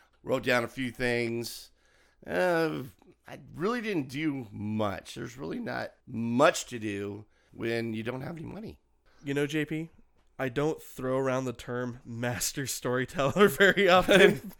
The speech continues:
Speaker 1: <laughs>
Speaker 2: but I was intrigued from f-, start to finish.
Speaker 1: Really?
Speaker 2: No.
Speaker 1: Okay.
Speaker 2: Yeah.
Speaker 1: As long as we're clear about that.
Speaker 2: We're very cl-, clear,
Speaker 1: You
Speaker 2: crystal
Speaker 1: sure?
Speaker 2: clear. Yeah.
Speaker 1: Positive?
Speaker 2: Don't make me see Visine eyes again.
Speaker 1: Absolutely, positively sure.
Speaker 2: Yes.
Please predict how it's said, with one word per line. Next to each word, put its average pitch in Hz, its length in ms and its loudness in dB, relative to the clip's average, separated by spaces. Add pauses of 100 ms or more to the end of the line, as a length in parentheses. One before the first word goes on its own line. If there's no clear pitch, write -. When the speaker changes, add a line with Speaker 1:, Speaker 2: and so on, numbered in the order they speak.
Speaker 1:
<laughs> - 160 -20
Speaker 2:
but 156 120 2
I 143 180 6
was 160 220 4
intrigued 156 480 0
from 147 160 -2
f-, - 260 -12
start 165 480 0
to 151 100 -2
finish. - 640 -6 (260)
Speaker 1:
Really? 139 720 8 (160)
Speaker 2:
No. 120 360 -4 (200)
Speaker 1:
Okay. 127 400 -2
Speaker 2:
Yeah. 113 220 -6 (680)
Speaker 1:
As 113 100 -14
long 98 140 -4
as 113 80 -8
we're 131 120 -6
clear 160 240 -2
about 90 240 -6
that. - 180 -18
Speaker 2:
We're 190 200 -4
very 190 300 -6
cl-, 123 280 -8
clear, 117 340 -10
Speaker 1:
You - 60 -18
Speaker 2:
crystal 113 240 -4
Speaker 1:
sure? 123 80 -2
Speaker 2:
clear. 113 240 -8
Yeah. 226 180 -4 (140)
Speaker 1:
Positive? 107 420 -6
Speaker 2:
Don't 139 160 -4
make 151 120 -2
me 151 100 -4
see 175 140 -8
Visine 139 340 -10
eyes 131 220 6
again. 156 120 0
Speaker 1:
Absolutely, 143 540 0
positively 127 580 -2
sure. - 260 -10 (120)
Speaker 2:
Yes. 156 440 -6